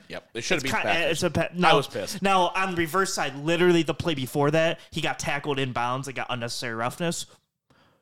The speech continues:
Speaker 2: Feels like
Speaker 1: Agreed.
Speaker 2: you kinda just cancel each other out a little bit, but it's fine. Whatever.
Speaker 1: Sorry. Sorry.
Speaker 2: Yeah, my bad. We just made some bad calls there. Um, lining off offsides, you get all angry. He was offsides.
Speaker 1: Yeah.
Speaker 2: Like, he was, like, a yard offsides.
Speaker 1: Yeah.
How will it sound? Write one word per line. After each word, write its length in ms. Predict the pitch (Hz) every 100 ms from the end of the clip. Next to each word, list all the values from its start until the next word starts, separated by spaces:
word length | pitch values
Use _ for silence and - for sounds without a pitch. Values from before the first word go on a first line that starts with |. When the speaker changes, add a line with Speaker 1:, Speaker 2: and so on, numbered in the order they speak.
| _ _ _ _ _ _ -
Speaker 2:
Feels 280 | 294 269 233
like 120 | 190
Speaker 1:
Agreed. 60 | 180
Speaker 2:
you 60 | 214
kinda 80 |
just 220 | 180 - -
cancel 300 | 180 147 147
each 120 | 147
other 180 | 123 120
out 160 | 135
a 40 | 143
little 260 | 151 151
bit, 260 | 147 180 - - -
but 220 | 196 135
it's 160 | 139
fine. 160 | 120 - -
Whatever. 220 | 156 123 175
Speaker 1:
Sorry. 340 | 175 175 160 -
Sorry. 480 | - 113 123 123 123
Speaker 2:
Yeah, 120 | 180 143
my 200 | 196 190
bad. 260 | 147 135
We 80 | 160
just 180 | 165 165
made 120 | 170
some 120 | 165
bad 200 | 143 127
calls 260 | 131 104 -
there. 140 | 85 - - - -
Um, 340 | 156 151 143 - -
lining 440 | 151 170 262 262
off 200 | 220 196
offsides, 680 | 185 175 - 190 160 135 117 -
you 140 | 151 185
get 120 | 226
all 200 | 180 175 -
angry. 480 | 202 180 147 127 - -
He 260 | - 165
was 280 | 190 196 180
offsides. 760 | 160 139 - 151 - - -
Speaker 1:
Yeah. 140 | 92 - _ _
Speaker 2:
Like, 180 | 160 175
he 160 | - 240
was, 220 | 294 269
like, 140 | 294
a 100 | 247
yard 440 | 208 165 147 160 147
offsides. 680 | 135 123 - 123 80 85
Speaker 1:
Yeah. 120 | 92